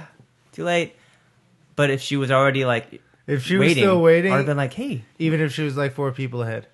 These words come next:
Speaker 1: Yeah, I would've said, "Hey."
Speaker 2: Okay.
Speaker 1: But anyways, I was in that play. We did it at Bindlestiff.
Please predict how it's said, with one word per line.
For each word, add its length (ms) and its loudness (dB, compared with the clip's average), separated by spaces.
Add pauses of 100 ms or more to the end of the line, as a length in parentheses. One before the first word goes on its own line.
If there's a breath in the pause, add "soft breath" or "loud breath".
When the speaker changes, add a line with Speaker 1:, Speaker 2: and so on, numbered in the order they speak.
(340)
Speaker 1:
Yeah, 180 -6
I 60 -10
would've 140 -2
said, 120 -8
"Hey." 220 -6 (180)
Speaker 2:
Okay. 320 -12 (340)
Speaker 1:
But 120 4
anyways, 360 2 (320)
I 60 2
was 80 2
in 60 0
that 120 4
play. 220 4
We 80 -2
did 160 -2
it 20 0
at 140 2
Bindlestiff. 560 -4